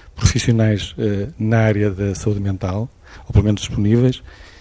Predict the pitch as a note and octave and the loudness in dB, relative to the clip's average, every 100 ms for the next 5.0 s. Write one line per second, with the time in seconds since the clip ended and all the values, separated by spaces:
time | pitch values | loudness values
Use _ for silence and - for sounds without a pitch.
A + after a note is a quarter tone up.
0 | - - A#2+ B2 C#3 B2 B2 B2+ - C3 | -12 0 2 2 2 2 4 2 4 2
1 | A#2+ B2+ G#2+ F2+ - G2+ G2 - G#2+ G#2+ | 4 4 2 -6 -4 -2 -2 -4 -2 0
2 | G#2+ G2+ G#2 G#2 G2 - - - G2 G2 | 0 0 2 2 0 -6 -10 -6 -4 -4
3 | G2+ G2+ F#2+ G2 F#2+ - - G#2 G2+ - | -4 -4 -2 -4 -2 -4 -2 -2 -2 -4
4 | G#2 G2 F#2+ F#2 - - A2 A2 - A2 | -4 -2 -2 -6 -6 -4 -4 -4 -6 -8